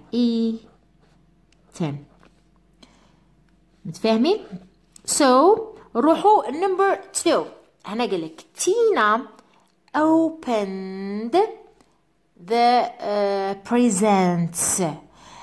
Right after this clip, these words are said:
آه، تينا فتحت الهدايا. متفاهمين؟ نروحو دركا نديرو الهدايا. ها معاونونا عطاوها لنا هي الأولى. واش نروحو نديرو؟ نحطو تينا هي آخر كلمة،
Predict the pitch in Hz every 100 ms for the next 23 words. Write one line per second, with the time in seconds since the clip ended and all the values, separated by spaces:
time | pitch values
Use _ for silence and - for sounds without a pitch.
0 | - 180 180 180 - 302 302 320 330 -
1 | - - - 302 - 339 359 - - 247
2 | 185 190 185 202 214 208 196 185 196 170
3 | - _ _ _ _ _ - _ _ _
4 | - 170 - 196 262 427 427 - - -
5 | 277 339 381 370 359 359 403 381 - -
6 | 233 202 233 196 196 208 196 175 175 180
7 | 165 170 165 160 160 - 180 180 165 165
8 | 190 185 196 165 170 160 165 165 170 175
9 | 214 269 - 220 254 240 240 196 170 165
10 | 185 - 170 - 202 185 170 175 269 -
11 | - _ _ _ - 160 160 - 165 -
12 | 151 - _ _ _ _ _ _ _ _
13 | _ _ - 160 151 151 202